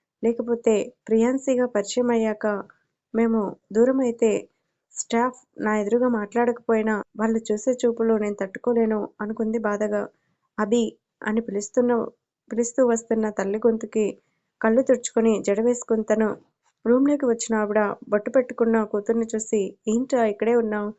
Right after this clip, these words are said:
కనీసం కాఫీ కూడా తాగలేదు," అంటూ కప్ని కూతురు చేతిలో పెట్టారు. "ఫ్రెష్ అయి తాగుతామని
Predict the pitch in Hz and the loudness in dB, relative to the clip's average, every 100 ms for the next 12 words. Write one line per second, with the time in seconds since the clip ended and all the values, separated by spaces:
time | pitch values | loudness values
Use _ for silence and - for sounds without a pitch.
0 | _ _ - 214 285 302 277 247 220 262 | _ _ -2 0 0 0 0 2 0 0
1 | - 240 240 233 214 214 214 214 208 - | 0 0 2 0 2 0 0 -2 -2 -6
2 | _ 208 214 226 208 - _ _ _ 220 | _ -8 0 2 2 -4 _ _ _ -2
3 | 220 277 277 220 214 254 247 233 226 226 | 0 -2 0 0 0 0 0 0 -2 -2
4 | 208 214 214 214 - _ _ _ 214 214 | 0 0 2 0 -4 _ _ _ -4 0
5 | 269 269 226 214 220 240 233 226 220 | 2 2 2 0 0 2 2 2 0